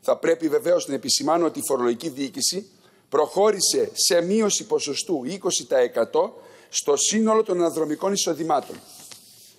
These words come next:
Και αυτό σε εφαρμογή της διάταξης που προβλέπει μείωση είκοσι τοις εκατό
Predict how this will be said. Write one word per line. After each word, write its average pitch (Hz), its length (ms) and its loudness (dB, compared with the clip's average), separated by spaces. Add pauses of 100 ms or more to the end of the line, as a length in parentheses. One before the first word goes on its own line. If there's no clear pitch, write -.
(340)
Και - 140 0
αυτό 123 280 2
σε 180 140 0
εφαρμογή 151 500 -2
της 139 160 -6
διάταξης 143 500 0
που 180 80 -14
προβλέπει 147 480 0
μείωση 156 440 -2
είκοσι 160 300 -4
τοις 139 120 0
εκατό 147 760 0